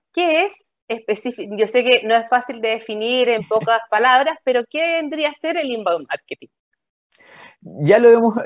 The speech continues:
Speaker 2: lo hemos nombrado varias veces, es
Speaker 1: Sí.
Speaker 2: entretenido en ese sentido, pero en sí yo siempre lo digo, marketing de contenido, que apunta a clientes puntuales dependiendo de la segmentación y dependiendo de todas las variables que nosotros tenemos en marketing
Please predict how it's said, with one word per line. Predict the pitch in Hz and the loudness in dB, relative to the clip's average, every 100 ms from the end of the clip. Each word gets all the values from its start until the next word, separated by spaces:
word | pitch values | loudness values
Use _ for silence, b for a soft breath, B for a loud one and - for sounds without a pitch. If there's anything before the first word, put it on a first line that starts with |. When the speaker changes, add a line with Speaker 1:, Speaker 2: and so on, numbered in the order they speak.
| - | -8
Speaker 2:
lo | 175 | -6
hemos | 202 214 | -4 -2
nombrado | 196 185 208 208 | 0 2 4 4
varias | 208 208 | 2 -2
veces, | 214 - 190 220 - | -6 -4 -2 -2 -2
es | 175 185 302 | 0 2 2
Speaker 1:
Sí. | 175 | 2
Speaker 2:
entretenido | 165 160 160 185 | -2 -6 -4 -2
en | 185 | 0
ese | 190 190 | 2 2
sentido, | 190 185 196 208 220 | 2 0 4 4 4
pero | 196 190 190 b b _ | 0 0 0 b b _
en | - 180 | -2 -2
sí | 185 247 247 | 0 0 0
yo | |
siempre | 247 226 233 | 0 -2 2
lo | 240 | 2
digo, | 247 269 - _ | 4 2 2 _
marketing | 170 180 214 220 226 208 214 - | -8 -2 0 0 -8 -12 -14 -14
de | 175 180 170 | -8 -8 -2
contenido, | 175 170 - 160 117 90 95 | -4 -2 -4 -2 -4 -6 -4
que | 123 | -4
apunta | - 196 214 233 226 220 | -2 -2 -2 2 0 0
a | - 160 | -6 -6
clientes | - 180 165 170 165 160 - | -4 -4 0 0 0 -4 -8
puntuales | - 143 - 165 180 | -6 -10 0 2 2
dependiendo | 170 139 143 151 160 160 | 0 -2 -2 -4 -2 -2
de | |
la | 143 | -4
segmentación | 135 120 117 113 113 - 160 190 | -6 -10 -10 -8 -8 -2 0 2
y | 180 | 0
dependiendo | 143 - 147 156 160 | -2 -2 -6 -4 -2
de | 151 | -2
todas | - 165 180 | -2 0 2
las | 185 | 2
variables | 160 135 139 190 202 | 0 -2 0 -2 -4
que | 190 | -12
nosotros | 190 175 | -14 -8
tenemos | 180 175 | -6 -6
en | 175 | -4
marketing | 170 - 175 185 | -4 -6 -8 -8